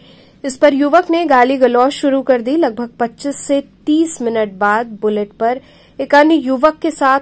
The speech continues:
पहुंचा और दुकान के अंदर बैठे अमन पर फायरिंग कर दी। गोली की आवाज सुनते ही अमन सुरक्षित स्थान पर छिपने के लिए भागा।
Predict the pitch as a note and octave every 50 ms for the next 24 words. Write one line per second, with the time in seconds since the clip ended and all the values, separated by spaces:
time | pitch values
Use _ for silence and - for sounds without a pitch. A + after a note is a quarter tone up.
0 | C#4 - C#4+ C4 B3+ - - C#4+ D4 D#4 D#4 B3 A#3+ A3+ - B3 A3+ A3+ A#3 B3
1 | B3+ B3 C4+ B3 A3+ A3 A3 A3 G#3+ G#3+ G#3 G#3 G#3+ C4+ C4 A#3 A3 A3 G#3+ G3+
2 | G3+ A#3+ A#3+ A#3+ - - B3+ A#3 A#3 A#3+ A#3 G#3 F#3+ F#3+ F#3 F3+ F3 F#3+ F#3+ G3
3 | - - _ - - - - - - - _ - A3 B3 C#4 C#4+ C#4+ E4+ D#4+ F#4+
4 | F4 D#4+ D#4 D4+ D#4 D#4 D#4 - D#4 C#4+ C#4+ D4+ D4 C#4+ D4+ D4 C4 C4 C4 C4+
5 | C#4+ - - C#4+ C4 B3 B3 - - - D4 C#4+ C#4+ - - A#3+ A#3+ - - -
6 | C4+ B3+ A#3+ A#3+ B3 A#3+ - C4 B3 B3 - - C4 C4 B3 B3 A#3 A#3 B3 A#3+
7 | B3 C4+ D4 C#4 C#4+ C4+ C4 B3 C4